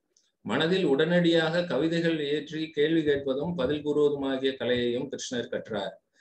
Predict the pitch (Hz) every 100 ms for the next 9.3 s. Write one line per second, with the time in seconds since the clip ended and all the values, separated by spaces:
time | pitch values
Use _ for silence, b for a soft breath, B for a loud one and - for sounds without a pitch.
0 | b _ 110 165 190 196 190 175 165 165
1 | 156 156 165 147 139 139 135 127 156 147
2 | 139 123 127 165 131 160 160 147 143 135
3 | 123 151 156 139 135 120 135 156 156 143
4 | 147 139 120 113 - - 110 104 - _
5 | _ b b - 120 160 180 180 170 170
6 | 143 135 170 190 180 170 156 156 143 139
7 | 160 147 156 147 143 139 139 120 135 165
8 | 170 143 143 139 139 143 127 113 107 -
9 | 107 104 -